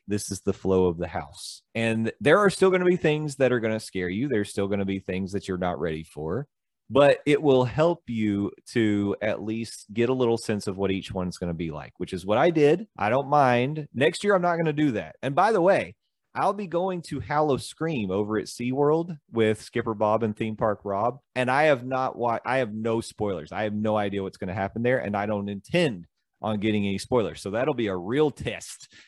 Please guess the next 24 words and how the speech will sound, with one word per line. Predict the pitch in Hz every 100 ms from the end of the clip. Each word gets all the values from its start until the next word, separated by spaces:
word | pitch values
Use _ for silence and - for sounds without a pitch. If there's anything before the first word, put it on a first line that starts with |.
| _
to | 127
see | - 127 117
if | -
I've | 104 98 90 - _ _ -
actually | 139 147 - 160 135 127
turned | - 127 120
a | 101
corner | - 120 113 95 82 78 _ _ _ _ _ -
and | 101 98
become | 98 107 98
less | 95 95 -
scared | - 101 98
about | 87 80 78
this | - 76
stuff. | - - 73 - _ _
But | 117 113
by | 139
the | 135 151
end | 214
of | 233
the | 214
night, | 214 165 - _ _
I | - 110
was | 110 98